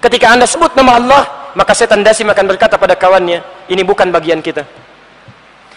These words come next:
Anda tidak sebut namanya, dia akan katakan, "Kita punya bagian dari makanan dan minuman ini." Tayyib. Tidak sedikit orang makan dan minum, tidak menjadi berkah dalam kehidupannya.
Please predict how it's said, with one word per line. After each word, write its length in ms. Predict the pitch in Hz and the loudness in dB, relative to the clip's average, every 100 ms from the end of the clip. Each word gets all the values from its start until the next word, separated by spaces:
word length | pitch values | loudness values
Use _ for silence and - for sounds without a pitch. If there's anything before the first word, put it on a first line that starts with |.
| - | -4
Anda 160 | 226 302 | 0 2
tidak 240 | 311 302 | 2 2
sebut 240 | - 339 339 | 2 -2 2
namanya, 460 | 320 349 330 302 | 2 4 4 4
dia 100 | 247 | 2
akan 160 | 233 220 | 2 0
katakan, 460 | - 226 214 196 196 - | 2 2 2 0 -4 -8
"Kita 180 | 226 208 | -4 -2
punya 220 | 202 202 | 0 0
bagian 320 | 190 185 208 | 0 2 2
dari 160 | 190 185 | 2 0
makanan 320 | 175 190 175 | 0 0 -2
dan 80 | 165 | -2
minuman 240 | 160 156 | -2 -2
ini." 160 | 143 135 - - - _ _ _ _ _ - | -4 -6 -10 -20 -20 _ _ _ _ _ -2
Tayyib. 260 | 214 190 - - - - - | -2 -2 -6 -20 -20 -20 -6
Tidak 160 | 226 226 | -2 -2
sedikit 320 | 220 269 269 226 | -2 -2 0 2
orang 160 | 214 | 2
makan 320 | 214 226 208 | 2 0 0
dan 160 | 196 196 | 0 0
minum, 240 | 202 170 | -2 -2
tidak 160 | 190 247 | -2 -2
menjadi 240 | 233 226 | -2 -2
berkah 240 | 240 233 214 | -2 2 2
dalam 240 | 185 185 | 2 0
kehidupannya. 480 | 185 185 190 175 147 | 0 0 0 -2 -4